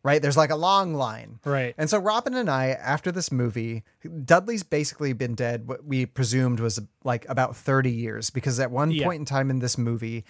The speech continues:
Speaker 1: he sees a lady and he's like, "Ooh, nice fashion." And she's like, "Oh, this was my mom's, so it's really old. It's, like, thirty years old."
Speaker 2: Right.
Speaker 1: And so we're like, "Okay, he's been dead for about thirty years and has been waiting that long to come back to Earth." And he said, like, there's a long line, so he doesn't know why he was picked.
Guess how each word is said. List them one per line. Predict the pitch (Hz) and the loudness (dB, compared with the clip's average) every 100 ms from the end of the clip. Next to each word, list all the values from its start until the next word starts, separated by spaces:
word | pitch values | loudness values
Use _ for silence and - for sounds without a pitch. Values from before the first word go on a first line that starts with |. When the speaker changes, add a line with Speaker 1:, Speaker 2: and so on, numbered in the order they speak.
| - - | -18 -20
Speaker 1:
he | - 160 | -4 0
sees | 160 165 143 | 2 2 2
a | 143 | 2
lady | 123 120 127 | 2 2 0
and | 120 | 0
he's | 117 | 0
like, | 117 | -2
"Ooh, | 220 311 131 113 | -2 -2 -2 -2
nice | 147 208 | 0 0
fashion." | - 226 226 - 110 110 | 0 0 0 -2 -4 -6
And | 113 | -8
she's | - 147 | -6 -2
like, | 151 - | -2 0
"Oh, | 233 254 135 | 2 4 4
this | 113 147 | 0 -2
was | 156 127 | -2 -2
my | 143 139 | -2 0
mom's, | 143 156 117 101 113 | 2 2 0 -4 -8
so | - 123 | -6 -4
it's | 120 | -6
really | 127 123 120 | -4 -4 -2
old. | 190 151 107 101 | 0 0 0 -6
It's, | 120 | -6
like, | 123 - | -6 -4
thirty | 131 127 | -4 -2
years | 120 117 | -2 -2
old." | 147 143 | 0 4
Speaker 2:
Right. | 143 120 - - - | 4 2 -8 -14 -2
Speaker 1:
And | 147 | 2
so | 170 | 4
we're | 156 156 | 6 4
like, | 139 185 | 2 0
"Okay, | 180 110 | 0 -2
he's | 165 196 | -6 -6
been | 226 208 | -2 -2
dead | 147 139 131 | 2 2 0
for | - | -2
about | 123 117 110 | -2 -2 -4
thirty | - 139 170 | -4 -2 -2
years | 143 113 110 120 - _ _ _ | -2 -4 -6 -8 -8 _ _ _
and | 151 147 139 131 123 - - - 120 | 2 4 4 2 0 -2 -8 -10 2
has | 156 131 | 2 4
been | 135 | 2
waiting | 131 151 147 | 2 2 2
that | 135 139 135 | 2 2 0
long | 127 123 117 | -2 -2 -6
to | |
come | - 127 | -4 -2
back | 127 123 - | 0 0 -2
to | 131 - | -6 -4
Earth." | 120 - - _ _ - | -4 -6 -20 _ _ -2
And | 170 | 2
he | 160 | 4
said, | 202 175 | 4 4
like, | 135 123 | 2 0
there's | 135 120 | -2 -4
a | |
long | 113 127 135 135 123 | -2 2 4 4 2
line, | 123 127 117 113 | 2 2 0 -6
so | - 117 | -4 -2
he | |
doesn't | 139 131 | 0 0
know | 127 123 | 2 2
why | 120 | 0
he | 113 160 | -2 -2
was | 143 - | -2 -4
picked. | 117 117 - | -8 -10 -14